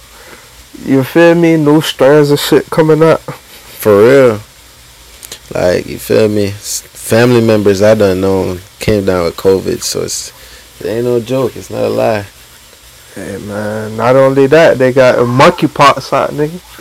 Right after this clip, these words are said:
Speaker 1: <laughs>
Speaker 2: Monkeypox.
Speaker 1: Monkeypox. You ain't hear about that shit?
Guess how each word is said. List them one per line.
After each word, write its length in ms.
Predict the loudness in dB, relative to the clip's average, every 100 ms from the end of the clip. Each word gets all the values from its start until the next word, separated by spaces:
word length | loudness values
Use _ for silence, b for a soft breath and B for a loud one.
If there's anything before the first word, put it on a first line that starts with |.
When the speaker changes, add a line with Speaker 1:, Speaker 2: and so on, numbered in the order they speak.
| -2
Speaker 1:
<laughs> 20 |
Speaker 2:
Monkeypox. 1500 | 0 2 2 4 2 0 -4 -6 -2 0 0 -2 -10 -10 -10 B B B B B B -14
Speaker 1:
Monkeypox. 1500 | -2 0 0 -4 0 2 2 0 -12 -20 -20 -20 -18 -12 -4
You 60 |
ain't 240 | 0 2 4
hear 180 | 6
about 240 | 6 4 4
that 180 | 4 2
shit? 260 | 2 0